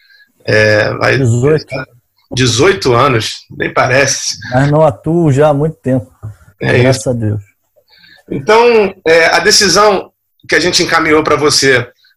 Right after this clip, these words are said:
Speaker 1: pra gente fazer esse nosso bate-papo, é uma decisão da Central de Custódia, né, do Juiz de Custódia de Niterói,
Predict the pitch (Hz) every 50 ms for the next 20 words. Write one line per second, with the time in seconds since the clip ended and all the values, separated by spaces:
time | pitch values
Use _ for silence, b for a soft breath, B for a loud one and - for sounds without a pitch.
0 | _ _ - 139 131 120 151 143 - 147 127 131 135 - - 135 131 127 - 147
1 | 143 135 - - - 180 175 190 190 - 185 185 185 190 196 190 190 190 185 180
2 | 160 143 151 151 151 151 143 139 147 147 147 147 143 139 135 131 131 131 - _
3 | - - - 143 139 139 139 131 131 131 - 147 - - - 165 165 180 202 185
4 | 170 160 151 160 170 185 196 180 147 151 151 143 156 156 143 151 135 - 147 -
5 | - - 139 139 131 131 131 131 135 139 139 - 147 143 139 151 170 190 -